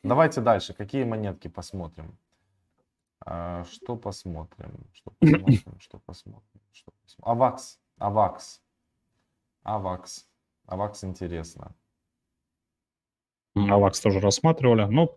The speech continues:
Speaker 2: вот здесь, э, ситуация схожая, э, ну, напоминает мне, по крайней мере, ситуацию с Дотом,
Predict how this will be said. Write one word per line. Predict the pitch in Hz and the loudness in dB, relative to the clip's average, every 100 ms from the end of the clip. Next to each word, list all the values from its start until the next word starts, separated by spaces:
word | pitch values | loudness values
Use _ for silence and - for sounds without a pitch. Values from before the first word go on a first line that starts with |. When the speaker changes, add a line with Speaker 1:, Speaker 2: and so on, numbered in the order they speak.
| - | -2
Speaker 2:
вот | 110 120 _ | 0 0 _
здесь, | 107 98 110 113 - - | 0 4 4 2 0 -2
э, | 98 95 98 98 98 98 98 98 98 - _ _ _ _ _ _ _ | 0 0 0 0 0 0 0 0 -2 -6 _ _ _ _ _ _ _
ситуация | - 110 117 120 - 110 | -2 2 4 4 4 2
схожая, | 101 - 120 113 104 107 104 104 101 | 2 0 2 4 4 4 6 4 2
э, | 95 _ _ _ _ 101 98 95 95 | -2 _ _ _ _ -14 -10 -6 0
ну, | 120 | 0
напоминает | 104 104 107 110 101 - | 0 0 2 2 2 0
мне, | 110 | -2
по | 113 104 | -2 -2
крайней | 104 104 101 | 0 0 -2
мере, | 101 101 | -2 -4
ситуацию | 92 - 110 98 - 98 | -6 -8 -4 -4 -4 -6
с | 98 | -2
Дотом, | 107 170 156 135 120 | 0 0 2 0 -2